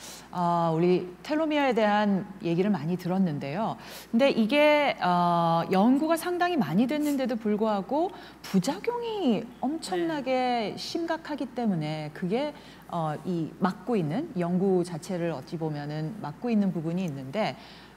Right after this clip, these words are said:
Speaker 1: 그런 부작용은 언제쯤 해결될 것으로 전망하시세요?
Speaker 2: 네, 그게 이제 되게 어떻게 보면은 이게 과학을 하다가 이런 얘기를 하는 게 되게 비과학적으로 들릴 수 있지만 중용이라는 게 있는 것 같아요.
Speaker 1: 네.
Speaker 2: 예를 들어 텔로머레이즈가 그 해결돼,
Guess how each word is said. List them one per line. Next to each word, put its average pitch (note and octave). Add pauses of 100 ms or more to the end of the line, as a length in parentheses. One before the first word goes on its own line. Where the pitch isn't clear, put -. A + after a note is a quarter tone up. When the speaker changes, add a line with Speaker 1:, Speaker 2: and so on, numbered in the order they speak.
(180)
Speaker 1:
그런 C4
부작용은 F#3+
언제쯤 G3
해결될 G#3+
것으로 D#3
전망하시세요? D#3
Speaker 2:
네, B3
그게 A#3+
이제 G#3+
되게 G#3 (100)
어떻게 G3
보면은 A3
이게 G3 (360)
과학을 A3+
하다가 G#3
이런 G3
얘기를 F#3+
하는 A3
게 F#3
되게 G3
비과학적으로 F#3+
들릴 F3
수 E3+
있지만 F#3 (460)
중용이라는 B3+
게 E3
있는 D#3
것 D3+
같아요. C#3+ (180)
Speaker 1:
네. D#3
Speaker 2:
예를 G#3
들어 A3
텔로머레이즈가 B3
그 G3+
해결돼, A#3+